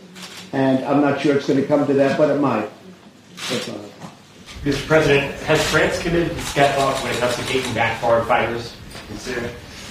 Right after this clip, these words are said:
Speaker 1: Well, I haven't asked that to the president today. I have over the period of time. We have, uh, a tremendous amount of captured fighters, isis fighters, over in Syria. And, uh, they're all under lock and key,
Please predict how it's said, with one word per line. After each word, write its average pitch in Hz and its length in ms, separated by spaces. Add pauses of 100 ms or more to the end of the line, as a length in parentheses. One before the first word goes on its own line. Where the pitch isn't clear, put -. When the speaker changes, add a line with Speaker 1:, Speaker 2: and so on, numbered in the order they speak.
(600)
Speaker 1:
Well, 165 140
I 170 60
haven't 185 280
asked 175 160
that 170 200
to 170 80
the 156 120
president 160 540
today. 156 320
I 156 40
have 147 240
over 147 220
the 135 180
period 147 360
of - 40
time. 143 300
We 156 140
have, 139 320
uh, 139 260 (840)
a 151 180
tremendous 160 600
amount 151 260
of 135 140
captured 170 680 (380)
fighters, 147 720
isis 151 360
fighters, 135 600 (480)
over 131 240
in 127 80
Syria. 139 500 (580)
And, 135 420
uh, 131 460 (260)
they're 139 180
all 143 220
under 139 220
lock 139 320
and 139 200
key, 151 400